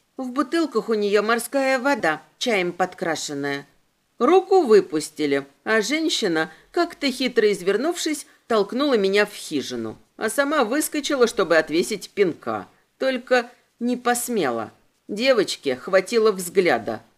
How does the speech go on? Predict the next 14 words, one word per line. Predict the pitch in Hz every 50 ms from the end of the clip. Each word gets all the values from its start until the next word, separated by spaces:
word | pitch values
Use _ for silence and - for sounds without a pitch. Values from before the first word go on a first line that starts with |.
| _ _ _ _ _ _ -
Она | - 285 294 311 320 311
поднялась, | 311 - 294 240 208 233 220 196 165 143 127 127 - - - _ _ _ _ _ -
кое-как | 294 285 277 277 277 - 285 269 -
отряхнула | 214 196 - 208 196 196 - 220 202 185 180 180
песок | - 190 190 - 214 175 - -
с | -
ладоней | 151 160 170 170 160 180 262 285 277 269 269 262 254 - _ _ _ -
и | - 214 202
произнесла: | 208 208 196 196 185 175 147 160 170 160 156 147 - - 139 127 120 117 117 135 _ _ _ _ _ _ _ _ _ -
"Она | 330 311 294 285 294
не | 294 277 277 277
злая, | 254 254 269 277 277 269 247 196 165 151 160 - _ _ _
просто | - - 269 254 233 - - 269
глупая. | 220 208 247 247 247 - - - 160 156 151 151 151